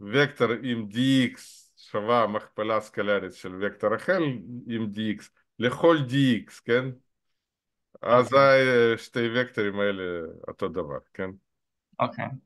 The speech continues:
Speaker 2: אז, נכון, אז לכל די אקס. אז לכן, כאילו, זה גורר שהשני חלקים האלו שווים.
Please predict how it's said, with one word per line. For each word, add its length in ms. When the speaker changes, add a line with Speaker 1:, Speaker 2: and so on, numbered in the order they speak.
Speaker 2:
אז, 280
נכון, 420
אז 120
לכל 480
די 480
אקס. 460
אז 200
לכן, 580
כאילו, 520
זה 60
גורר 480
שהשני 1700
חלקים 500
האלו 300
שווים. 720